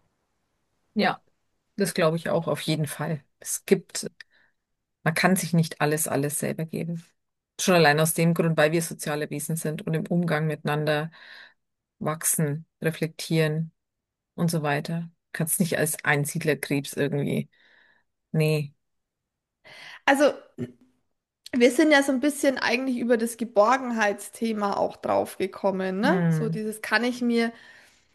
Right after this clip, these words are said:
Speaker 2: ja, kann ich mir natürlich auch ein Stück weit geben, ja? Boah, es ist halt wieder bei Gefühlen. Boah, so schwer. Klar kann ich mich auf die Couch setzen, mich einkuscheln, mir irgendwie,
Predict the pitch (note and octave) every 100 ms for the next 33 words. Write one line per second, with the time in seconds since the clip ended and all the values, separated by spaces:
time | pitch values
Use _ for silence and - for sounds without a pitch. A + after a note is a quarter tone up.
0 | _ G#3+ C4+ D#4 A#4 D#4 - D#4+ G#4+ B4+
1 | - D4+ C#4 A#3+ - - _ - C4+ B3+
2 | - E4+ G4+ D4 - - C#4 A4+ G#4+ D#4+
3 | - - B3+ A#3+ A3+ G#3 G3+ - - -
4 | A3 G#3 G#3 F#3 F3+ A3+ - - A3 A3+
5 | C4 F4 - - - - _ _ _ _
6 | _ _ _ _ _ G#3 G#3+ B3 C4 C#4
7 | A#3+ C4 B3 A#3 A3+ A#3 - D4 D4+ A#3+
8 | G3 A3 B3 - _ _ _ _ - -
9 | - - - C#4 C#4 C#4 B3+ B3+ A#3 -
10 | - - D4 D#4+ E4+ D4+ D4 D4 C#4+ -
11 | A#3+ A#3+ A3+ C#4 C#4 D4 - - B3+ -
12 | B3+ A#3 A#3 - B3+ B3+ B3+ - B3 B3
13 | A#3 A3+ A3 A3 A3 - A3+ A#3 A3 A3
14 | A3